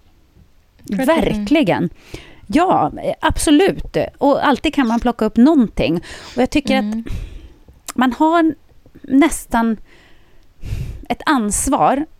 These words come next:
Speaker 2: eh,
Speaker 1: Mm.
Speaker 2: att utveckla sig som människa i livet, tycker jag.
Speaker 1: Ja.
Speaker 2: Jag, jag, jag hörde någon som sa det här om dagen i, i en konversation, att, eh, ja, men den här killen som jag dejtade, liksom, ja, okej, han var rörig och hade en massa grejer och höll, som han höll på med, och han var knäpp, liksom.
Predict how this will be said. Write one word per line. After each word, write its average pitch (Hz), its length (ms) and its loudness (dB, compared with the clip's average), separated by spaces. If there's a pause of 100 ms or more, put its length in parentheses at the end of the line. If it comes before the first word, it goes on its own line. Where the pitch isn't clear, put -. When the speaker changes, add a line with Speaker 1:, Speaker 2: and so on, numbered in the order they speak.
(320)
Speaker 2:
eh, 202 140 2
Speaker 1:
Mm. 247 160 0
Speaker 2:
att - 200 -4
utveckla 254 560 0
sig 185 140 2
som 202 180 0
människa 160 420 0
i 143 60 0
livet, 127 320 -4
tycker - 220 -6
jag. 196 200 0 (280)
Speaker 1:
Ja. 202 120 -4
Speaker 2:
Jag, 220 200 -2
jag, 233 280 0
jag 277 180 0
hörde 294 240 2
någon 202 200 4
som 185 120 -6
sa 208 220 0
det 160 80 0
här 160 140 2
om 170 100 -2
dagen 151 240 2
i, 143 80 2
i - 160 -6
en 170 80 0
konversation, 160 640 0
att, - 280 -4
eh, 165 260 2 (360)
ja, 208 300 2
men 220 200 0
den 214 140 -2
här 226 420 2 (180)
killen 196 420 2
som 175 200 -2
jag 160 280 4
dejtade, 165 500 0
liksom, 139 420 -2
ja, 269 200 4
okej, 196 300 0
han 233 200 -2
var 226 100 2
rörig 185 300 2
och 190 60 0
hade 180 180 -2
en 180 60 0
massa 160 500 0
grejer 160 440 0
och 165 80 2
höll, 156 200 0
som 180 120 -4
han 165 100 0
höll 160 100 0
på 160 180 -2
med, 156 120 0
och 160 40 0
han 151 100 0
var 151 80 0
knäpp, - 280 -4
liksom. 160 300 -4